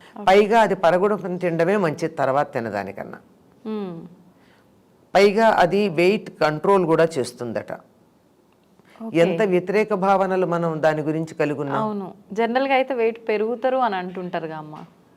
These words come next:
Speaker 1: మ్మ్.
Speaker 2: అది పరగడుపున తినడం చాలా శ్రేయస్కరం,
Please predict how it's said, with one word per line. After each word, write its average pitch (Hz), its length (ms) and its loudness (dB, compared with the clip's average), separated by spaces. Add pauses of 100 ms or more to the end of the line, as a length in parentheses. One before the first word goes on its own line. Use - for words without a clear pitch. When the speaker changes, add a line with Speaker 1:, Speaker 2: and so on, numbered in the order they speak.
(160)
Speaker 1:
మ్మ్. 175 600 -14 (540)
Speaker 2:
అది 180 200 0
పరగడుపున 160 840 0
తినడం 135 380 -6 (100)
చాలా 123 220 -4
శ్రేయస్కరం, - 760 -12